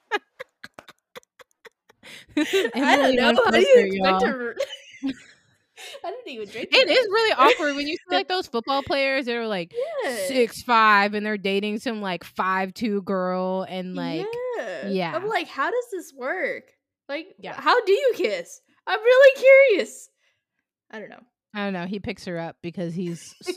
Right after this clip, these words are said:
Speaker 2: <laughs>
Speaker 1: he's
Speaker 2: He's that strong. <laughs>
Speaker 1: Yeah, he's s-, swole and is really tall. Um, but yeah, when it comes to that, I don't know. And also, okay, like, so we were talking about the physical thing, but here's another thing that attracts me to someone.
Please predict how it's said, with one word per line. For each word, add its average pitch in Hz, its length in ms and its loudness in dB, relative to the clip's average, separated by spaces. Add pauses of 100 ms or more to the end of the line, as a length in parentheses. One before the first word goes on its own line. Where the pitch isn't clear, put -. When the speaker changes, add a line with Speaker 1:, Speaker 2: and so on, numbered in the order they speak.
(160)
Speaker 2:
<laughs> - 240 -14
Speaker 1:
he's 214 140 -2
Speaker 2:
He's 302 180 0
that 196 180 -8
strong. 262 580 -12
<laughs> - 80 -20
Speaker 1:
Yeah, 170 300 -6
he's 185 280 -10
s-, - 260 -18 (100)
swole 180 800 -8
and 156 320 -14 (300)
is 185 180 -8
really 170 220 -10
tall. - 280 -20 (760)
Um, 180 760 -8 (320)
but 285 100 -2
yeah, 175 200 -4
when 196 120 -6
it 247 60 -4
comes 302 300 -8
to 349 100 -6
that, 175 500 -2
I 262 60 -6
don't 359 80 -4 (180)
know. - 60 -4 (100)
And 311 100 -10
also, 269 280 -4 (160)
okay, 262 240 -10
like, 185 320 -10 (100)
so 277 160 -10
we 302 140 -14
were 381 60 -10
talking 370 200 -10
about 330 120 -10
the 214 80 -12
physical 202 360 -8
thing, 240 220 -8
but 214 160 -8
here's 254 240 -6
another 196 380 -8
thing 180 300 -10
that 170 280 -12
attracts 175 560 -10
me 165 180 -16
to 165 140 -18
someone. - 520 -20